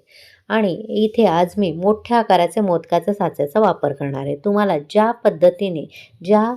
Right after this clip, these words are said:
साईजमध्ये मोदक बनवायचे आहेत, तशा प्रकारे तुम्ही मोदक करू शकता. इथे मोठ्या मोदकाच्या साच्याला मी थोडंसं तुपाचा हात लावून घेतला आहे. आता यामध्ये एक सजावटीसाठी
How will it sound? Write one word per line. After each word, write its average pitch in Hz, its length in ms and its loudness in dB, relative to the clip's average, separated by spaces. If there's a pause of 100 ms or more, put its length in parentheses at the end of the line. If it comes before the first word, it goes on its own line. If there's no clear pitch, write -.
(100)
साईजमध्ये 170 720 0
मोदक 185 380 0
बनवायचे 165 460 0
आहेत, 190 240 -2 (200)
तशा 196 260 0
प्रकारे 175 640 -4
तुम्ही 196 240 -6
मोदक 196 420 -2
करू 156 220 2
शकता. - 420 -12 (400)
इथे 185 420 -2 (320)
मोठ्या 196 440 0
मोदकाच्या 202 560 0
साच्याला 190 480 0
मी 175 140 -6
थोडंसं 254 560 2
तुपाचा 196 460 0
हात 170 240 -4
लावून 170 300 -2
घेतला 170 320 -4
आहे. 180 260 -4 (340)
आता 202 160 -4
यामध्ये 185 560 0 (520)
एक 208 320 0 (220)
सजावटीसाठी 202 920 0